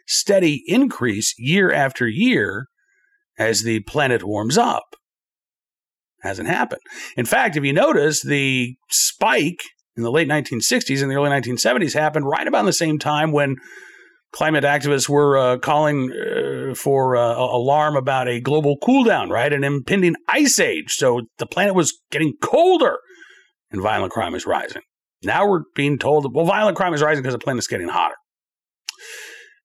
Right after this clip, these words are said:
About the only good thing that I can say about this study is that it does not call for more gun control laws, specifically,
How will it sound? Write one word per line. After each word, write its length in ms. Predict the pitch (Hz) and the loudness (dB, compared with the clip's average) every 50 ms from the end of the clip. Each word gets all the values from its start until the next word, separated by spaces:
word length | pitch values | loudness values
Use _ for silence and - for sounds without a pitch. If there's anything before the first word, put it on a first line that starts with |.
| _ - | _ -6
About 280 | 180 170 269 311 311 320 | -4 0 0 0 2 2
the 140 | 302 262 - - | 0 0 2 2
only 400 | 233 262 262 262 240 247 233 165 | 2 4 6 6 4 4 2 2
good 320 | 127 139 170 190 202 175 - | 2 4 4 4 4 2 0
thing 280 | - 202 196 208 208 | 0 2 4 4 4
that 100 | 185 170 | 4 4
I 100 | 160 160 | 2 2
can 180 | 151 - 151 143 | 2 0 0 0
say 240 | - - 143 147 151 | 0 2 2 2 2
about 280 | 143 143 139 135 - | 2 2 0 0 0
this 180 | 143 131 - - | 0 0 0 0
study 460 | - - 110 117 139 170 180 175 - _ _ _ _ _ _ _ _ _ _ _ - - | 0 0 0 2 2 2 0 0 -2 _ _ _ _ _ _ _ _ _ _ _ -20 -6
is 40 | - | -2
that 100 | 131 131 | 0 0
it 60 | 135 135 | 0 0
does 180 | 127 123 110 | 0 -2 -2
not 240 | 143 156 160 156 - | 0 0 0 0 -2
call 260 | - 151 147 143 143 | 0 2 2 2 2
for 480 | 139 - 135 127 127 127 123 127 120 113 | 2 0 0 2 2 2 2 2 2 0
more 200 | 120 127 120 123 | 0 0 -2 0
gun 220 | 117 131 127 131 123 | 0 0 -2 -2 -2
control 340 | - 120 104 - 107 98 | -4 -6 -6 -4 -4 -4
laws, 300 | 90 87 87 87 92 98 | -4 -4 -4 -4 -4 -6
specifically, 840 | - - 190 160 - 254 240 202 147 131 117 98 95 101 113 139 131 | -4 -2 0 2 2 2 2 2 0 0 0 -2 -2 -2 -4 -6 -8